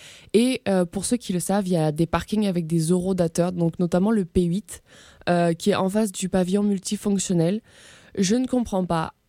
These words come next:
J'arrive à six heures quarante, le parking est déjà plein. Et il faut savoir que les voitures, donc, sont complètement gelées. Donc, je pense que les gens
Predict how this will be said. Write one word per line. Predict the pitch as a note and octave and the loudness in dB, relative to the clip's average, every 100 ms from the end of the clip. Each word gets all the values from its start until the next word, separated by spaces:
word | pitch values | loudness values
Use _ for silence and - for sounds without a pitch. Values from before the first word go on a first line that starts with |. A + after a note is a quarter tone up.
| - | -4
J'arrive | F#3 A3 A#3 | 0 0 0
à | G#3 | -2
six | - G3 | -2 -2
heures | F#3+ | -2
quarante, | F#3 F3 G3 | -2 0 0
le | G#3 G#3 | 2 0
parking | G#3+ F#3+ - G#3+ G#3+ | 0 -6 -4 -4 -2
est | - F#3 | 0 0
déjà | D#3+ F#3+ F3+ F3 | 0 0 2 0
plein. | E3+ F3+ F3 - - - | 0 0 -2 -6 -14 -2
Et | F#3+ | -2
il | |
faut | F#3 G3+ | 0 -2
savoir | F#3 F#3 | 0 0
que | F#3 F3+ | 0 -2
les | E3 | 0
voitures, | E3+ - G#3 | 0 0 0
donc, | F#3 F3 | 2 2
sont | - G3+ | 0 -2
complètement | - G3+ F#3+ F#3 F#3+ F#3 | 0 0 0 2 2 2
gelées. | F#3 E3+ - - - - - | 0 0 -4 -14 -20 -14 0
Donc, | G#3 G#3 - - | 0 0 -6 -2
je | G3+ | 0
pense | A3 B3+ D4 | 0 0 -2
que | - | 0
les | A3 G#3+ A3 | 2 2 2
gens | F#3+ A3 A#3+ | 2 0 0